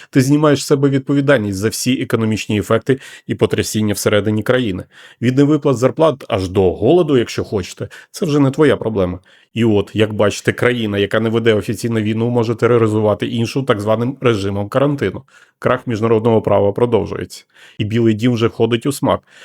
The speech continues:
Вони заявили, що їх зона інтересів тепер вся західна півкуля, погрожують сусіднім країнам і прямо зазіхають на Гренландію, кажучи, що вона стане частиною С Ш А.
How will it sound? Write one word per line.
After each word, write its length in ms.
Вони 200
заявили, 440
що 180
їх 140
зона 240
інтересів 540
тепер 340
вся 460
західна 440
півкуля, 480
погрожують 500
сусіднім 440
країнам 480
і 100
прямо 360
зазіхають 580
на 60
Гренландію, 560
кажучи, 380
що 180
вона 260
стане 380
частиною 480
С 140
Ш 140
А. 120